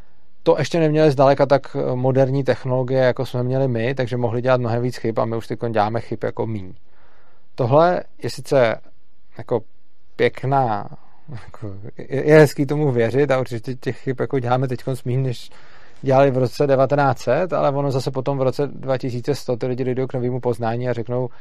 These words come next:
jako tehdy prostě v roce dva tisíce ty lidi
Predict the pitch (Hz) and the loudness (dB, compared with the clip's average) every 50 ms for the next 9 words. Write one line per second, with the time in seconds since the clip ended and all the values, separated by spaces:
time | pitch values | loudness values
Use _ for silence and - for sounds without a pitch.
0 | - - - - - - - 131 120 135 123 - - 123 113 101 117 110 127 127 | -12 -12 -12 -12 -12 -10 -10 -8 -6 -6 -6 -4 0 0 0 0 0 0 0 0
1 | 127 131 131 131 - - 147 - - - - - 131 120 120 120 - - 127 117 | 2 0 -2 -4 -6 -8 -10 -12 -12 -10 -8 -6 -4 -2 -2 -4 -2 -4 -2 0
2 | 123 120 - - 123 - - 120 113 110 - - 120 117 - - 131 120 120 104 | 0 0 0 -2 -6 -6 -6 -8 -8 -8 -6 -4 -4 -4 -4 -4 -4 -4 -4 -4
3 | 104 113 110 113 135 | -4 -4 -4 -4 -6